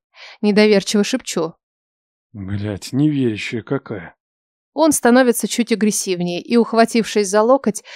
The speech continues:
Speaker 1: приподнимает мое тело, чтобы задрать юбку, сдвинуть в сторону стринги и протолкнуться внутрь. Возвращаюсь на его бедра, чувствуя приятное натяжение.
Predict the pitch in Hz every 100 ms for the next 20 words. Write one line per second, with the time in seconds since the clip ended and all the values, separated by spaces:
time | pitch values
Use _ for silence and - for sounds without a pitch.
0 | - - 254 254 226 254 233 196 - 196
1 | 202 262 277 208 - 214 202 190 190 208
2 | 220 180 160 - 170 170 _ 208 185 208
3 | 262 226 - - 220 202 190 - 247 277
4 | 254 220 202 - 185 180 196 208 - 202
5 | 180 175 170 175 - - - - 202 208
6 | 220 - 233 208 202 190 185 185 233 254
7 | 277 277 - 226 - 240 - 190 180 175
8 | 185 185 180 180 170 165 165